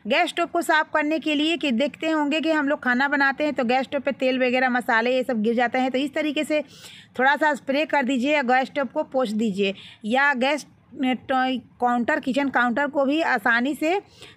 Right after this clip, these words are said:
चिपचिपा है तो उसे भी साफ़ सफाई कर सकते हैं थोड़ा सा छिड़काव करके। तो ये हमारा काफ़ी दिन चलेगा, दस पन्द्रह दिन एक बार हम बना लिए हैं तो ये चलेगा। तो चलिए देख लेते हैं अगला आइडिया। अगला आइडिया है दोस्तों, यहाँ पे ले लिए हैं पुराना मिट्टी का जो दिया है,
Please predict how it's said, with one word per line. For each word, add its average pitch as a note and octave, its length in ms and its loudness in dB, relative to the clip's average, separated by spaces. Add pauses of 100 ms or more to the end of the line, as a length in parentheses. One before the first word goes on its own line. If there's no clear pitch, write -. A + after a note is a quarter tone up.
चिपचिपा D4+ 440 -2
है E4 240 0
तो D#4 140 -2
उसे D#4+ 260 -2
भी E4 140 0
साफ़ C4+ 280 -2
सफाई D4 320 -2
कर C4 180 0
सकते C4+ 280 -4
हैं D4 80 -4
थोड़ा C4 240 0
सा C#4+ 180 0
छिड़काव A#3 480 -2
करके। F#3+ 420 -2 (360)
तो A#3+ 60 -2
ये D4+ 140 0
हमारा E4+ 420 2 (160)
काफ़ी B3+ 340 0
दिन D4 240 0
चलेगा, D4 420 0
दस C4+ 220 0
पन्द्रह C4 320 0
दिन C4+ 240 -2
एक A3+ 180 -2
बार B3+ 160 2
हम C4 120 0
बना A3+ 260 2
लिए C4+ 220 0
हैं D4 180 0
तो - 80 -4
ये B3 180 2
चलेगा। G#3 440 0 (420)
तो G#3+ 60 -10
चलिए F4 240 0
देख D#4+ 200 0
लेते E4+ 200 0
हैं E4+ 180 2
अगला D4+ 260 0
आइडिया। D4+ 380 0
अगला D4 200 0
आइडिया D#4+ 320 0
है D#4+ 80 0
दोस्तों, D4+ 320 -2
यहाँ C#4+ 280 0
पे D#4 100 -4
ले D4 180 0
लिए C#4+ 200 0
हैं D#4+ 120 0
पुराना C4+ 600 0 (300)
मिट्टी B3+ 300 0
का C#4+ 160 2
जो C#4+ 160 0
दिया A#3+ 320 2
है, D#4+ 280 2